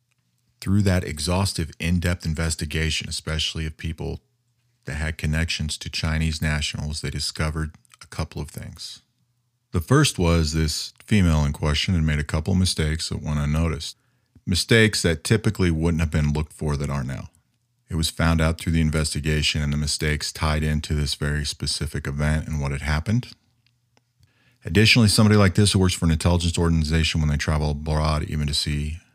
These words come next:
family members when they marry a foreign national, do have information they collect, whether it's inherent in nature or they're just debriefed when they return home.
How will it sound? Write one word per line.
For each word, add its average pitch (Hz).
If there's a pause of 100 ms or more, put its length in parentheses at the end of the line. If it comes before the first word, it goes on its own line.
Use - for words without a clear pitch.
(140)
family 76
members 73
when 73
they 73
marry 71
a 71
foreign 71
national, 71 (600)
do 85
have 78
information 76
they 71
collect, 80
whether 76
it's 76
inherent 76
in 76
nature 73
or -
they're 73
just 76
debriefed -
when 76
they 69
return 71
home. 69